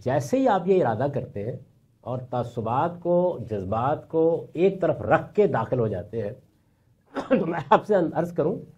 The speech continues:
कि हकीकतें बिल्कुल सामने पड़ी हुई हैं। यानी आप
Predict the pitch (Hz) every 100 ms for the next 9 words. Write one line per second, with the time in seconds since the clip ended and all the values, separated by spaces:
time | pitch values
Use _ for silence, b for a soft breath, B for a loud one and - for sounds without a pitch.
0 | b b b _ 139 101 92 139 170 -
1 | 214 226 226 - - 127 185 226 233 -
2 | 254 240 - 110 92 87 - _ _ _
3 | _ _ _ _ _ _ _ _ _ _
4 | _ _ _ _ _ _ _ _ _ _
5 | _ _ _ _ 110 123 131 - - 127
6 | 156 -